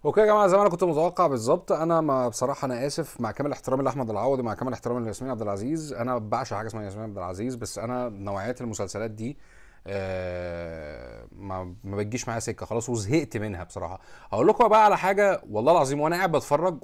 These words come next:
اقسم بالله، لو المسلسل ده، لو المسلسل ده كان كوميدي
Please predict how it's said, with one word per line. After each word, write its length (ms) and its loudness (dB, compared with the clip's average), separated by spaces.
اقسم 320 0
بالله، 300 0
لو 280 6
المسلسل 640 4
ده، 260 4
لو 160 2
المسلسل 580 2
ده 220 2
كان 180 -2
كوميدي 580 4